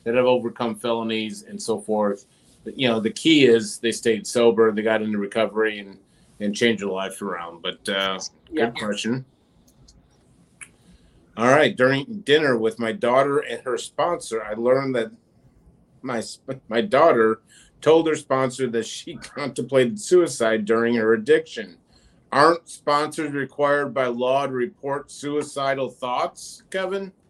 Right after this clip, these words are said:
Speaker 2: Uh, no, they are not. Sponsors are not mandatory reporters.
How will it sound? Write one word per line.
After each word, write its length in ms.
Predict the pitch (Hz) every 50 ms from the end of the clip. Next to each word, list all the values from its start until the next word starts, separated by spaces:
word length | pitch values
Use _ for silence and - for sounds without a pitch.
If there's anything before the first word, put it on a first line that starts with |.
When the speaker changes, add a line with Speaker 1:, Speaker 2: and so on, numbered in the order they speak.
| _ _ _ _ - _ _ _ _ _ -
Speaker 2:
Uh, 140 | 165 165 165 156
no, 180 | 156 160 160 165
they 140 | 170 170
are 60 | 165 170
not. 320 | 190 226 - - - - _ - 147 - 135 127 123 123
Sponsors 500 | - - - 151 156 165 170 170 180 165
are 100 | 170 160
not 300 | 151 151 151 156 160 151
mandatory 560 | 151 147 147 156 160 151 - - 151 143 139 139
reporters. 640 | 139 139 - 170 185 185 139 - - - - -